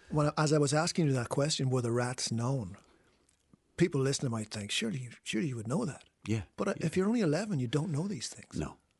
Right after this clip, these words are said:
Speaker 2: no. But, you know, uh, you know, I was in my late teens, and, and, you know, Dublin was a very small place. You know, you had the famous Dandelion Market,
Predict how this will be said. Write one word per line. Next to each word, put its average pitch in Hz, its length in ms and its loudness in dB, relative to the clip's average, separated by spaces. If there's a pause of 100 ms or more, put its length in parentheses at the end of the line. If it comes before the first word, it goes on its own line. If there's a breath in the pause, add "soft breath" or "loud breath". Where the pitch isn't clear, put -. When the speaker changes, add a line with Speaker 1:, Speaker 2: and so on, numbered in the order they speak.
(120)
Speaker 2:
no. 98 200 4
But, - 240 0 (480 loud breath)
you 147 120 6
know, 101 300 4 (460)
uh, - 40 -20 (220)
you 107 200 -2
know, 78 180 -2 (240)
I 85 120 0
was 85 220 0
in 85 80 -4
my 76 100 -4
late 78 260 -2
teens, - 460 0
and, - 220 -10
and, 80 360 -2
you 98 80 4
know, 76 340 0 (560)
Dublin 117 320 4
was 95 120 0
a 95 40 -2
very 107 300 2
small 98 340 0
place. 139 480 -4
You 90 60 2
know, 82 120 2
you 90 120 4
had 85 100 0
the - 80 -8
famous 85 340 -2
Dandelion 82 460 -4
Market, 78 420 -4